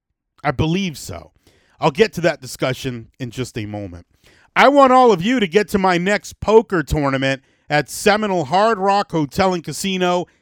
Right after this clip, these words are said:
in Hollywood. It is the Slater Scoops Poker Tournament with twenty thousand dollars guaranteed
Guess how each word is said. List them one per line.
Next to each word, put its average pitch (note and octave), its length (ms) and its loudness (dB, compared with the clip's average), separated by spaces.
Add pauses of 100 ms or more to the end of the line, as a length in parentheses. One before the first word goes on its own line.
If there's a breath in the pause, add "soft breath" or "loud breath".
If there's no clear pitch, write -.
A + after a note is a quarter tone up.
(140)
in F#3 220 2
Hollywood. C#3 760 -4 (400)
It G3 140 4
is G3+ 160 0
the D#3+ 180 -6
Slater A#3 600 -2
Scoops - 640 -6
Poker F#3+ 400 -4
Tournament C#3 560 -2 (280 soft breath)
with D#3 260 0
twenty C#4+ 640 0
thousand A3+ 840 -2
dollars D3+ 720 0 (460 soft breath)
guaranteed G#3+ 1160 -2